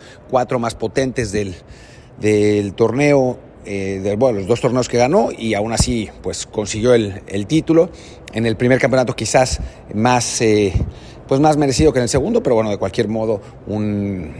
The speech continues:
eh, bueno, títulos que, bueno, cuentan, ¿no? Y que, que, que, bueno, son muy importantes para un equipo como, como el Atlas.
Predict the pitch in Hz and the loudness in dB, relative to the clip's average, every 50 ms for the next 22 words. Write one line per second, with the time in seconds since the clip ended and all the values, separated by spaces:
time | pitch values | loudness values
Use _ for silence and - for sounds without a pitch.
0 | - - - - - - 85 82 82 - - - - 139 120 - - - - - | -16 -16 -18 -14 -10 -8 -6 -6 -6 -8 -6 -4 -2 -2 -2 -2 -6 -6 -2 2
1 | 120 113 85 - - - - - - - - 92 82 73 87 120 117 - 82 76 | 4 4 2 2 -2 -8 -10 -14 -18 -12 -8 -8 -6 0 2 2 0 0 -2 -8
2 | - - - 156 185 - 117 101 101 123 165 - 151 110 85 82 80 - 98 95 | -2 2 2 2 4 2 0 0 0 0 0 0 -2 -2 -4 -4 -6 -6 -4 -4
3 | 92 82 - - - - - - - 104 113 104 90 117 113 117 120 131 131 120 | -4 -4 -6 -10 -18 -18 -12 -2 0 2 2 2 2 2 4 4 6 6 6 4
4 | 127 113 - 127 131 127 - 120 113 117 113 101 110 123 - 127 - 110 101 92 | 2 2 2 0 0 0 2 2 2 4 2 2 0 0 0 -2 -2 -2 -4 -6
5 | 90 - - - - - - - - 117 113 123 135 151 156 - 123 101 - - | -6 -10 -12 -16 -18 -18 -16 -6 -2 0 4 4 6 6 4 4 2 0 -2 -4